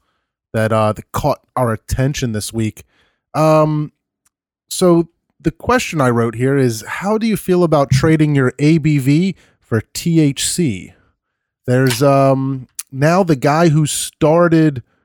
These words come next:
uh, what is it? Blue Moon Beer has started a new company that is, uh, T H C infused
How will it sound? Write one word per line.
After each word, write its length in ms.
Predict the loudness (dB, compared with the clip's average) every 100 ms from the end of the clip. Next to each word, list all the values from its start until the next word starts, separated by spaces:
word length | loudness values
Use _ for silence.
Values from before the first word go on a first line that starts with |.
| _ _ _ _ _ _ _ _ _ _
uh, 200 | -10 -8
what 160 | -4 -4
is 140 | -2
it? 180 | -4 -8 _ _
Blue 320 | 0 2 4
Moon 380 | 4 2 0 -4 _ _ -4
Beer 420 | -2 0 -2 -6 _ _ _ _ _ _ -2
has 160 | -2 0
started 380 | 2 2 2
a 80 | 0
new 220 | 2 0
company 580 | 0 -2 -2 -2 -2 -4 _ _ _ _ _ _ _ _ _
that 300 | -2 0 0 0
is, 540 | 2 4 4 2 -4 -6
uh, 420 | 0 2 2 0 -4
T 260 | -6 0 2
H 240 | 0 -2
C 420 | -4 -2 0 -2 -6
infused 880 | -4 -4 -4 -6 0 2 2 0 -4